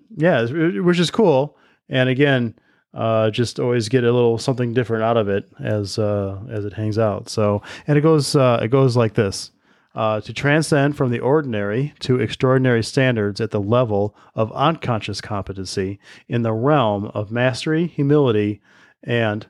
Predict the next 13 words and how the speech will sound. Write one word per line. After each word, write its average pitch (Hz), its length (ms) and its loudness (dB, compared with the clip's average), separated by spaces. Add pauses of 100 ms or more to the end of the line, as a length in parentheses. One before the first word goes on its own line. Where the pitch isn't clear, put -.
(160)
connected 113 440 -2
love, 110 440 2 (280)
surrendering 127 580 0
the 110 120 -2
I 113 220 0
know 123 320 2
for 110 160 -4
we 107 180 2
flow, 110 540 -2 (420)
balancing 120 540 2
verbal 123 400 2
and 110 200 -8
nonverbal 123 640 -4